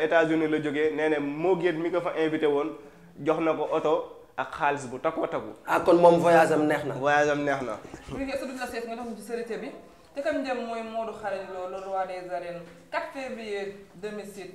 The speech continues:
Speaker 3: deux mille six, quatre février deux mille vingt et un, Modou Lo fête ses quinze ans.
Speaker 2: Mu mel ni ba mu nekkee ci arène bi ak léegi, toll na ci fukki at ak juróom. Xale Parcelles Assainies bi di wuyoo ci Modou Xarañ Lo, journal bi ñëwalaat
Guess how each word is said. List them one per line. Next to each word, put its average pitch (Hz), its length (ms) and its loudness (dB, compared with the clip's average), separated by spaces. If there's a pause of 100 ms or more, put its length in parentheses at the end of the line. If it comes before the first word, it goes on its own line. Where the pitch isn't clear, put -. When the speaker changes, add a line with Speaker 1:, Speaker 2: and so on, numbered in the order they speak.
(360)
Speaker 3:
deux 226 160 -4
mille 240 140 -4
six, 202 340 -12
quatre 277 220 -6 (260)
février 180 640 -12 (280)
deux 185 140 -14
mille 190 180 -14
vingt 170 180 -14
et 165 160 -12
un, 160 420 -16
Modou 196 180 -12
Lo 185 200 -12
fête 185 160 -12
ses 175 160 -16
quinze 170 240 -16
ans. - 140 -16 (400)
Speaker 2:
Mu 170 160 8
mel 202 160 12
ni 247 100 8
ba 196 120 8
mu 196 120 10
nekkee 190 340 8
ci 185 140 2
arène 160 320 8
bi 160 100 6
ak 156 160 0
léegi, 160 540 6
toll 160 300 8
na 156 120 6
ci 156 120 -2
fukki 208 440 -2
at - 280 2 (260)
ak 151 160 0
juróom. 135 300 4 (540)
Xale 143 260 -2
Parcelles 139 380 0
Assainies 139 300 0
bi 170 200 2
di 165 60 4
wuyoo 147 360 8
ci 143 100 -2
Modou 135 280 6
Xarañ 139 360 2
Lo, 147 300 10 (320)
journal 196 480 6
bi 226 100 4
ñëwalaat 226 480 10